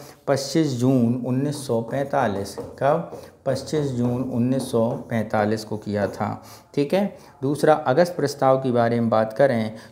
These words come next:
तो लॉर्ड लिनलिथगो ने अगस्त प्रस्ताव दिया था उन्नीस सौ चालीस में। क्या दिया था? उन्नीस सौ चालीस में दिया था। और यही क्रम अगर हम देखें सही कालक्रम में स्थापित करना है तो सबसे पहली जो घटना घटती है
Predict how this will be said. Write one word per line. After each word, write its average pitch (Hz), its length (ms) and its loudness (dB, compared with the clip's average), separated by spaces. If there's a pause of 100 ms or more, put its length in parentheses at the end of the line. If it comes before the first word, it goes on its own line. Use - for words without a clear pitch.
तो 120 60 -4
लॉर्ड 131 340 6
लिनलिथगो 131 640 0
ने 120 400 -2
अगस्त 131 400 -2
प्रस्ताव 120 480 0
दिया 117 280 2
था 127 160 0
उन्नीस 117 380 0
सौ 175 260 0 (280)
चालीस 110 420 -2
में। 104 160 -6
क्या 123 180 -4
दिया 131 260 2
था? 175 280 -4 (220)
उन्नीस 123 340 -2
सौ 175 280 2 (300)
चालीस 131 360 4
में 120 140 0
दिया 110 280 4
था। 107 360 -2 (260)
और 127 320 6 (180)
यही 117 320 2
क्रम 123 320 -2
अगर 117 220 -2
हम 117 200 -2
देखें 127 400 -2
सही 127 300 -2
कालक्रम 120 560 0
में 117 220 -2
स्थापित 120 460 -6
करना 110 400 -2
है 107 200 -2 (380)
तो 139 60 0
सबसे 143 420 -2
पहली 135 400 0
जो 131 140 2
घटना 107 400 -2
घटती 110 400 -2
है 113 280 2